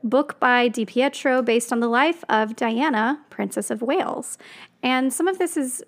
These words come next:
based around the book as well that supposedly had the, um, recorded interviews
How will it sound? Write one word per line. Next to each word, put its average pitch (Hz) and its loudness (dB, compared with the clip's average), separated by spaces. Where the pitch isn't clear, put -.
based 247 -2
around 233 0
the 202 -2
book 208 -2
as 208 -4
well 202 2
that - -4
supposedly 226 -2
had 208 0
the, 220 0
um, 202 0
recorded 240 2
interviews 294 0